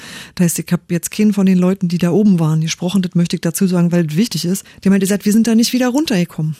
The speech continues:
Und es gab dann Zusammenstürze, äh, Stöße dadurch, dass halt die Unioner versuchten, vom Dach zu kommen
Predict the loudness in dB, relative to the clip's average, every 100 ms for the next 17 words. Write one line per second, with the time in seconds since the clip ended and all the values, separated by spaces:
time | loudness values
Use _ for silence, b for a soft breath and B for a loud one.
0 | -10 0 0 0 -6 -6 -6 -6 -2 0
1 | 0 0 0 0 -2 -4 -4 -4 -4 -2
2 | -2 -2 -2 -4 -2 -2 -2 -4 -2 -2
3 | -2 -6 -2 -2 0 0 2 2 0 -2
4 | -4 -2 -4 0 0 0 -2 -8 -10 -2
5 | 0